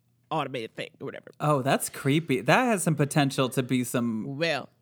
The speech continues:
Speaker 2: Okay.
Speaker 1: let me tell you what happened. So one day, my cousin, her older brothers, who, you know, love to be mean, they were like, "Naomi, come here.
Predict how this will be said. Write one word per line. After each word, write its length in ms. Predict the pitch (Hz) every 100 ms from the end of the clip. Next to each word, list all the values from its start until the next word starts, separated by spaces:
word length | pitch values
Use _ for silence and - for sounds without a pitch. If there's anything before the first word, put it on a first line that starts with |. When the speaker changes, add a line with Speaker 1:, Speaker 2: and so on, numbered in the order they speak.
| -
Speaker 2:
Okay. 340 | 135 123 113 160 - _ _ _ _ _ _ _ _
Speaker 1:
let 140 | - 139
me 80 | 135
tell 100 | 147
you 60 |
what 80 | 127
happened. 260 | 190 269 - _ _ _ _ _ - - - -
So 160 | -
one 200 | 311 523
day, 300 | 220 180 180 - _ -
my 120 | 190
cousin, 440 | 277 202 165 175 180
her 180 | - 180
older 220 | 180 202
brothers, 540 | 233 208 165 175 - -
who, 100 | 185
you 100 | 165
know, 180 | 151 156
love 260 | 156 151
to 120 | - 175
be 120 | 185
mean, 340 | 180 139 139 - _ _ _ _ _ _ - -
they 120 | 180
were 80 | 175
like, 260 | 170 165
"Naomi, 340 | 190 220 254 214
come 260 | - 285
here. 360 | 285 247 196 -